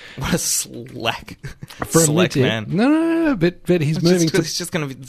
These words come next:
Speaker 1: sitting in a bala-, banana lounge, sunning himself.
Speaker 2: No, no, no, no, no, no. He's very, very much a man in demand. He's, uh, moving to prime time to host a new program called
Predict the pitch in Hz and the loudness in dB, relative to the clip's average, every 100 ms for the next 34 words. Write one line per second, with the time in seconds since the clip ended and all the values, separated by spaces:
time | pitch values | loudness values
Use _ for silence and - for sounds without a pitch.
0 | - - 143 - 160 156 147 131 123 - | -18 -14 -6 -2 0 0 0 0 0 -2
1 | 127 120 117 123 120 120 120 123 123 120 | -4 0 0 0 0 2 2 0 -2 -6
2 | - 110 120 120 123 127 170 185 196 143 | -2 0 2 2 4 4 4 6 4 2
3 | 110 120 160 135 107 107 120 107 107 104 | 0 0 2 2 2 0 0 2 0 0
4 | 98 98 92 92 95 98 107 117 123 135 | -2 -4 -4 -4 -4 -6 -2 2 2 2
5 | 110 170 170 127 - 117 120 113 110 113 | 2 2 2 0 0 2 2 2 2 4
6 | 120 127 - - - - - 123 127 120 | 2 0 -4 -14 -16 -4 0 2 2 4
7 | 143 175 156 143 - 160 151 - 165 185 | 4 4 2 0 -2 0 0 0 -2 0
8 | 202 - 143 127 139 - - - - - | 0 2 2 4 2 -2 -12 -20 -16 0
9 | 139 127 139 135 - 135 175 - 143 135 | 2 4 2 0 2 2 2 2 2 2
10 | 175 220 - 131 131 | 2 0 2 2 0